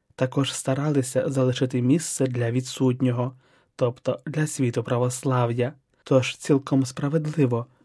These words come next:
Константинопольський православний патріарх Атенегорас промовив до патріарха Максима відому фразу, що «ви на соборі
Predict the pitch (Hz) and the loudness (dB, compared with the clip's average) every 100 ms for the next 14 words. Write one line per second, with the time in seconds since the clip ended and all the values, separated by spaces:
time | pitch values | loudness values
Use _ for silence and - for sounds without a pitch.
0 | - 139 131 - 131 139 143 127 127 123 | 0 2 2 2 2 4 2 4 0 -2
1 | - 131 127 127 131 - 143 131 127 127 | -2 -4 -2 0 -2 -2 0 2 2 0
2 | 127 127 135 135 127 123 - - 135 131 | -2 -4 -2 0 0 -2 -6 -6 -2 0
3 | 127 123 165 139 123 - _ _ - 165 | 2 2 2 0 -4 -10 _ _ -6 -2
4 | 175 156 127 123 127 127 131 131 127 - | 0 2 0 0 0 -2 -2 0 0 0
5 | 131 123 - - 180 160 135 _ _ 160 | 0 0 -2 -4 -2 -4 -6 _ _ 0
6 | 165 165 156 165 - 175 139 127 131 - | 2 4 4 2 2 2 2 0 -2 -6
7 | _ _ - - - 127 127 - - 135 | _ _ -10 -4 4 4 2 -6 0 4
8 | 127 127 135 120 - 120 131 165 135 | 6 6 4 2 0 0 2 4 4